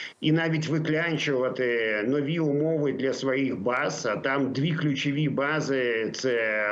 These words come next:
Латакія і Тартус, а також авіабаза Хмеймім. Це важлива історія для російського впливу на Близькому Сході і в Африці. І якщо вони це втрачають, або навіть, е, це далі працює в дуже обмеженому режимі,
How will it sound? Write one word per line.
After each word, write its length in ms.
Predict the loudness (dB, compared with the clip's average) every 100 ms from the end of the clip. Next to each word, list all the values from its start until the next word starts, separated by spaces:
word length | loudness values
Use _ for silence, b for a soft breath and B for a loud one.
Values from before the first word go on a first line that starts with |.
| 0
Латакія 840 | -2 -2 -4 -2 0 0 0 -2
і 40 | -2
Тартус, 640 | -2 -2 -2 0 0 -2
а 100 | -2
також 580 | 0 -2 0 -2 0 0 0
авіабаза 680 | 0 0 0 0 0 0 -2
Хмеймім. 600 | -2 -2 0 0 0 -2 -8 -18 _ B B B
Це 180 | 0 0
важлива 520 | 2 0 0 0 0 0
історія 580 | 0 0 2 2 0
для 220 | 0 0 0
російського 580 | 0 -2 -2 0 0
впливу 480 | 0 0 0 2 2
на 160 | 2 0
Близькому 560 | 0 -2 0 0 2
Сході 460 | 0 -2 0 0 0
і 60 | 0
в 80 |
Африці. 540 | 0 -2 -2 -4 -2 -4
І 240 | -2 -2
якщо 340 | -2 -2 -2 0
вони 680 | 0 0 0 0 0 -2 -6 -14 _ _ B B -12
це 160 | 0 0
втрачають, 1300 | 2 0 0 0 -2 -2 -2 0 0 -2 -2 -6 -6 -6 -4
або 260 | 0 2 2
навіть, 520 | 2 0 0 -2 -2
е, 360 | 0 2 0 -2
це 160 | 0 0
далі 280 | 0 0 0
працює 520 | 0 -2 -2 0 0
в 80 | 0
дуже 260 | 0 2 0
обмеженому 580 | 2 0 0 0 0 0
режимі, 540 | 0 0 0 0